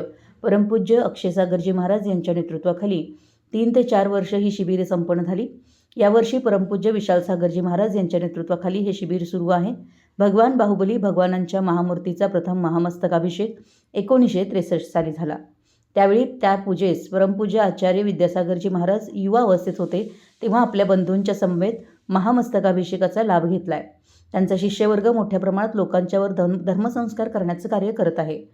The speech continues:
परमपूज्य गुरुदेव समंत भद्रजी महाराज यांच्या मनामध्ये जो प्रत्येक घरामध्ये धर्मज्योत प्रज्वलित करण्याचा मानस होता, तोच प्रयत्न या संघाकडून होत असल्यानं पर्यायानं समंत भद्र महाराजांचं कार्य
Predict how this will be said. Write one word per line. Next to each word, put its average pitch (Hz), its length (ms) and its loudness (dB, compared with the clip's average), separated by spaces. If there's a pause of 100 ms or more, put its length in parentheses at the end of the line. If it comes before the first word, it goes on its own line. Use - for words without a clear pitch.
(320)
परमपूज्य 233 500 2
गुरुदेव 214 340 2
समंत 180 320 0
भद्रजी 180 480 0
महाराज 190 420 -2
यांच्या 175 260 -2
मनामध्ये 175 540 -2 (480)
जो 214 80 4
प्रत्येक 214 480 0
घरामध्ये 196 420 0
धर्मज्योत 175 480 0
प्रज्वलित 185 420 -2 (100)
करण्याचा 175 320 0
मानस 170 340 -2
होता, 190 320 -2 (440)
तोच 247 220 4
प्रयत्न 190 400 2
या 214 200 0
संघाकडून 180 540 -2
होत 190 220 -2
असल्यानं 170 400 0 (380)
पर्यायानं 233 500 4
समंत 190 380 0
भद्र 180 280 -2
महाराजांचं 180 520 -2
कार्य 185 420 0